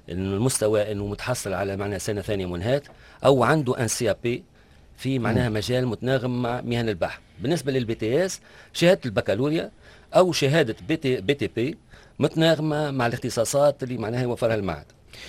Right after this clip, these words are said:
Speaker 2: آه، خلينا نتعرفوا على الشهادات، شنو أساميهم، آه، شنو هي ال-، الآفاق متاعهم القدام؟
Speaker 1: معناها تو الشهادات اللي موجودة هي نحن نزديو معناها شهادات مطلوبة على، ومعناها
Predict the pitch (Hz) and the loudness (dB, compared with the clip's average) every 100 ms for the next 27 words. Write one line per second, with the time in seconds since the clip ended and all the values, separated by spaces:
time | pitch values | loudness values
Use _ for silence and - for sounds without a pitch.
0 | - - 110 107 104 104 - - 165 165 | -16 0 4 6 4 2 0 0 2 4
1 | 170 123 117 - 110 104 95 90 - - | 6 6 4 4 2 2 0 -6 -10 -16
2 | - 135 110 107 101 120 107 110 107 107 | -6 -4 0 0 2 2 2 0 2 2
3 | 104 107 107 - 120 113 113 107 - - | 2 2 -2 0 2 4 2 0 -4 -16
4 | - 123 127 120 143 - 110 117 98 98 | -6 0 2 6 4 4 2 2 2 -4
5 | 85 98 85 90 - - - - - - | -4 -4 -4 -4 -6 -20 -20 -20 -20 -18
6 | - 98 104 123 117 113 117 - 127 127 | -8 -2 0 2 0 0 -2 -2 -2 0
7 | 147 135 120 117 110 104 98 95 151 151 | 0 -2 -4 0 0 0 -2 -2 -2 0
8 | 147 131 120 113 113 101 120 101 101 98 | 0 0 -2 -4 -4 -4 -4 -4 -4 -4
9 | 90 110 107 95 117 90 - - - - | -4 -4 -4 -2 -2 -4 -10 -20 -20 -12
10 | 85 92 - 139 90 82 90 90 101 101 | -4 -4 0 0 2 -2 -6 -6 -4 0
11 | 107 87 | 0 -2